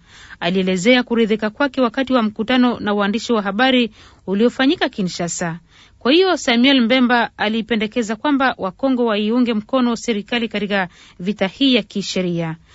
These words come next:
Pia alithibitisha kwamba Kongo ilileta upya faili yake katika toleo la Kiingereza kama ilivyopendekezwa na mahakama ya haki ya E A C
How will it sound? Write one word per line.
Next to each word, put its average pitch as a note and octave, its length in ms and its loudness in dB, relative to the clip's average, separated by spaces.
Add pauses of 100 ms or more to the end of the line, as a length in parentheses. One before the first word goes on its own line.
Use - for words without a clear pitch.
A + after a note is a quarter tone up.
(240)
Pia G#3+ 380 2 (100)
alithibitisha F#3 720 -4
kwamba A#3 280 0
Kongo B3+ 500 2
ilileta F#3+ 480 -2
upya G#3+ 280 -2
faili F3+ 360 -2
yake A3+ 400 -2 (300)
katika G#3+ 340 0
toleo C4+ 460 2
la A3+ 120 2
Kiingereza G#3+ 720 2
kama B3 400 2 (360)
ilivyopendekezwa A3 880 0
na A#3+ 100 2
mahakama A3 520 0
ya F#3+ 100 -2
haki B3+ 340 -4
ya G3+ 140 -2
E G#3+ 140 -2
A F#3 60 -2
C C4 380 0